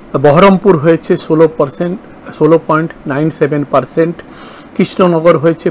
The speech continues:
পনেরো পয়েন্ট সিক্স সেভেন পার্সেন্ট, রানাঘাটে হয়েছে পনেরো পয়েন্ট থ্রি ওয়ান পার্সেন্ট। পূর্ব বর্ধমানের ভোটের হার এখনো পর্যন্ত নটা পর্যন্ত, এইটা latest আমাদের কাছে যে তথ্য আছে,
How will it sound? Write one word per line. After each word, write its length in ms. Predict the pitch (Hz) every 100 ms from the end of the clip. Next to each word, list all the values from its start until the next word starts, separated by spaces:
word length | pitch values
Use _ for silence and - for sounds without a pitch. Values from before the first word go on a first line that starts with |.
| -
পনেরো 360 | 160 156 170 175 165
পয়েন্ট 280 | 156 160 160 - - -
সিক্স 340 | - 196 -
সেভেন 260 | - 160 156
পার্সেন্ট, 580 | 151 139 - 196 240 - - - - -
রানাঘাটে 680 | 123 135 170 202 170 170 175
হয়েছে 340 | 147 156 - -
পনেরো 360 | 160 160 160 165 - - -
পয়েন্ট 260 | 151 156 151 - - - - -
থ্রি 240 | - 196 190
ওয়ান 200 | 165 156
পার্সেন্ট। 600 | 160 143 - 180 196 - - - - -
পূর্ব 480 | - 202 196 185 214 170
বর্ধমানের 640 | 156 151 160 160 160 156
ভোটের 400 | 135 139 156 151
হার 320 | - 151 156 - -
এখনো 280 | - 180 165
পর্যন্ত 360 | 165 156 156 170
নটা 380 | 151 147 147 165
পর্যন্ত, 500 | 170 156 156 165 151 180 - 139 -
এইটা 380 | 135 143 147 143
latest 420 | 143 160 147 -
আমাদের 320 | 147 143 139
কাছে 300 | 160 139 143
যে 180 | 135 135 -
তথ্য 300 | 156 - 165
আছে, 320 | 151 190